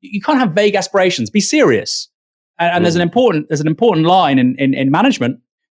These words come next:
Speaker 1: You can't manage what you don't measure, and you can't measure what you don't, you know, sort of quantify. So if you've got a climate proposal like the Labour right with no numbers,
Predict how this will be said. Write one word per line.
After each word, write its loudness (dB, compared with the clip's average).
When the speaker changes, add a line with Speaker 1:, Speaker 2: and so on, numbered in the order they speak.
Speaker 1:
You -14
can't 0
manage -2
what -6
you -4
don't 0
measure, 0
and -4
you 0
can't 0
measure 0
what -2
you -6
don't, -4
you -2
know, 0
sort -4
of -20
quantify. 0
So -4
if 0
you've 2
got 2
a -4
climate 0
proposal -2
like -2
the -8
Labour 0
right 2
with -6
no 0
numbers, -2